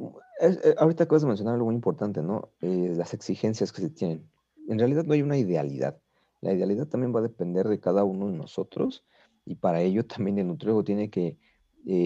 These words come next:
Speaker 1: implementar diferentes estrategias para valorar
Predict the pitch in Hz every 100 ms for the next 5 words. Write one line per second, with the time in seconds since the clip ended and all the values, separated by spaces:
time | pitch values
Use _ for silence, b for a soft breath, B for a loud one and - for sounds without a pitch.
0 | 85 90 101 95 87 87 104 113 107 90
1 | 95 101 98 - 80 - 92 107 - 80
2 | 78 - 90 85 82 78 87 117 156